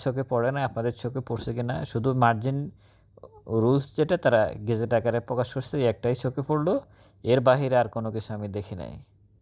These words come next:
তো আশা করি মার্কেট খুব সহসায় ঘুরে যাবে, এই প্রত্যাশা রাখতেই পারি।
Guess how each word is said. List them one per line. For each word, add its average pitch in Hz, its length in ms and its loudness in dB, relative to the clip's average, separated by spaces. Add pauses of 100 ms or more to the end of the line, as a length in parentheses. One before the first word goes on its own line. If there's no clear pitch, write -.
(1300)
তো - 80 -16
আশা - 220 4
করি 156 360 2 (180)
মার্কেট 123 500 -2 (1080)
খুব 147 200 2
সহসায় 131 540 2
ঘুরে 120 260 0
যাবে, 147 300 2 (760)
এই 117 140 -4
প্রত্যাশা 123 800 2 (120)
রাখতেই 113 360 -2
পারি। 175 300 -2